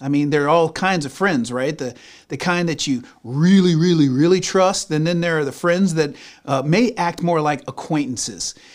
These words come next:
And then there are friends that you could say, well, maybe they were a friend at one time or another, and you have a memory of, uh, a time that you spent with them in, in a certain part of your life, but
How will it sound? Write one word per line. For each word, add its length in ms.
And 120
then 120
there 180
are 60
friends 420
that 220
you 100
could 300
say, 260
well, 320
maybe 380
they 160
were 240
a 120
friend 540
at 200
one 420
time 720
or 160
another, 480
and 160
you 120
have 180
a 80
memory 840
of, 420
uh, 320
a 120
time 480
that 180
you 80
spent 360
with 200
them 240
in, 320
in 140
a 40
certain 480
part 320
of 100
your 140
life, 360
but 240